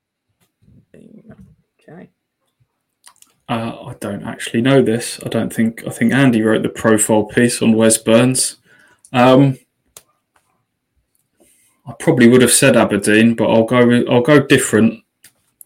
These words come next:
Speaker 2: just to, uh, to keep it interesting. I'll say Saint Johnstone.
Speaker 1: Should have gone Aberdeen. It's Aberdeen.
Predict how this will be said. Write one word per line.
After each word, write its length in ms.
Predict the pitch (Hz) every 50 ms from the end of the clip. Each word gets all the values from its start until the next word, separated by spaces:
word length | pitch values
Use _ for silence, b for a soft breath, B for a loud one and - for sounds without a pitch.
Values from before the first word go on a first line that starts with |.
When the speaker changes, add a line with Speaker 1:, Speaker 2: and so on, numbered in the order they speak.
| _ - -
Speaker 2:
just 260 | - 117 - - -
to, 280 | - - 117 113 117 117
uh, 240 | 117 117 117 113 113 - _ _ _ _
to 100 | - - -
keep 320 | - - 127 117 - -
it 160 | 123 113 -
interesting. 640 | 139 117 110 101 - - 107 92 - - 117 113 110
I'll 100 | 110 113
say 540 | 113 - - 135 127 127 127 127 120 120 - - _ _ _ _ _ _ _ _ _ _ _ - - - - - - - _ _ _ _ _ _ _ _ _
Saint 320 | - - - - 101 -
Johnstone. 680 | - 127 113 104 101 - - - 95 101 101 101 b b b b b b b b b b _ _ b b b b b b b b b b b b b b _
Speaker 1:
Should 120 | - - 233
have 60 | 208 208 196
gone 60 | 196
Aberdeen. 440 | 185 175 160 165 165 160 160 151 151
It's 120 | 165 -
Aberdeen. 360 | 160 143 143 135 127 127 123